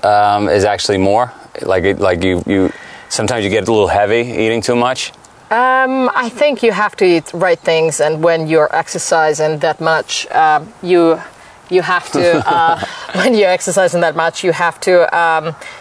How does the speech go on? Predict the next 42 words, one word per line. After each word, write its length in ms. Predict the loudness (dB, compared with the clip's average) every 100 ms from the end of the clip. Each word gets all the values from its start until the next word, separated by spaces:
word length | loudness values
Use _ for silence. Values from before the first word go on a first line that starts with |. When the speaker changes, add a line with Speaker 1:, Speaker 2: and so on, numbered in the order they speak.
| -4
Speaker 2:
make 140 | -2
sure 300 | 0 2 2 2
that 420 | 2 0 -2 -6 -6
you 300 | -2 -2 -2
eat 460 | 0 0 0 -4 -6
every 200 | -2 0
forty-five 440 | 0 0 0 0 0
minutes 220 | -4 -4
to 60 | -6
sixty 580 | -6 -6 -4 -6 -4 -2
minutes, 320 | 0 -2 -2
because 580 | -2 0 2 2 0 -6 -12 -18 -6
you're, 200 | 0 0 0 -2
you've, 180 | -2 0
you 60 | 0
would 80 | 2
have 180 | 2 0
Speaker 1:
Glycogen 20 |
Speaker 2:
a, 40 |
like, 180 | 0 0
Speaker 1:
levels, 80 | 2
yeah. 20 |
Speaker 2:
exactly, 600 | 2 2 0 0 0 2
you, 140 | 2 4
you 160 | 2
have 240 | 0 -2 -2
to 160 | -6 -4
maintain 460 | -2 -2 -2 -2 0
those 200 | -2 -2
high. 240 | 0 0
And 100 | 0
this 180 | 0 0
was 140 | 0
something 440 | 0 -2 0 0 0
as 240 | 0 2
a 200 | 4 4 2 -6 -18 -18 -10
someone 260 | -2 0 0
who 120 | 0
came 240 | 2 2 2
in 140 | 2
the 80 | 0
endurance, 640 | 2 2 2 0 -2 -8